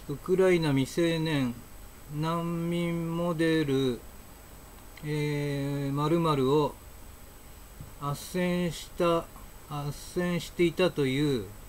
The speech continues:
村上和也さん。村上和也さんという方が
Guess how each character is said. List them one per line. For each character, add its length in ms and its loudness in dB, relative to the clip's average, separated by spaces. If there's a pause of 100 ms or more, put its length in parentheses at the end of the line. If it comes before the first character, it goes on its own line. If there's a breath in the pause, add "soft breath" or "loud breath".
(420)
村 300 8
上 500 8
和 140 4
也 380 2 (800)
さ 220 2
ん。 60 -2 (880)
村 300 4
上 440 4
和 120 4
也 240 4
さ 160 -4
ん 40 -2
と 140 -4
い 60 2
う 40 -6
方 340 2
が 280 2